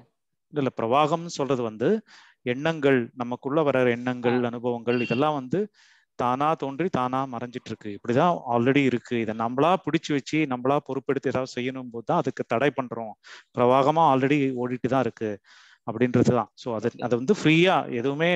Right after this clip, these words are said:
Speaker 1: full முழு சுதந்திரம் கொடுத்துட்டீங்கன்னா, அதுவே பிரவாகமா ஓடிட்டு இருக்கும். ஒரு ஆறு மாதிரி எண்ணங்கள் வரும் போகும், வரும் போகும், அதுவா தோன்றும், அதுவா மறைஞ்சிரும், அவ்வளவுதான். அப்படின்றதுதான் பிரவாகம் அப்படின்னு சொல்றோம்.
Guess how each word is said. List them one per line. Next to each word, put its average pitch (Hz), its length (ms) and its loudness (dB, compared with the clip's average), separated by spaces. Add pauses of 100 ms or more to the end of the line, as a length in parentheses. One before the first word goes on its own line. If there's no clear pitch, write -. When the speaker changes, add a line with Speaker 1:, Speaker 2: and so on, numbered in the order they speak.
(500)
Speaker 1:
full 151 380 2
முழு 151 300 2
சுதந்திரம் 151 440 0
கொடுத்துட்டீங்கன்னா, 135 540 -4
அதுவே 139 280 2
பிரவாகமா 127 560 2 (380)
ஓடிட்டு 117 240 -6
இருக்கும். 113 280 -8
ஒரு 110 160 2
ஆறு 131 260 6
மாதிரி 127 260 4 (480)
எண்ணங்கள் 120 400 0
வரும் 113 340 -2
போகும், 151 320 2
வரும் 143 280 0
போகும், 135 260 0
அதுவா 123 280 0
தோன்றும், 156 400 -4
அதுவா 151 240 0
மறைஞ்சிரும், 123 440 -4
அவ்வளவுதான். 113 320 -6 (460)
அப்படின்றதுதான் 139 640 2
பிரவாகம் 127 440 0
அப்படின்னு 120 340 -10
சொல்றோம். 107 320 -6